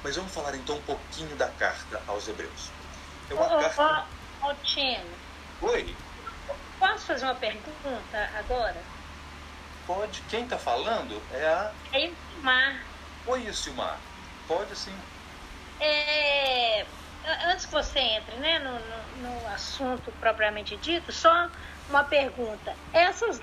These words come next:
Speaker 2: inúmeras traduções que, que trazem aí também inúmeras, é, é, visões, né?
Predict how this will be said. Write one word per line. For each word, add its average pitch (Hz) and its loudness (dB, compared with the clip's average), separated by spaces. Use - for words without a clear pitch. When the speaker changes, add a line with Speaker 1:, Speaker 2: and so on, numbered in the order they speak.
Speaker 2:
inúmeras 285 4
traduções 262 2
que, 247 -4
que 247 -4
trazem 233 4
aí 226 -2
também 226 0
inúmeras, 262 0
é, 214 4
é, 190 -6
visões, 277 4
né? 349 4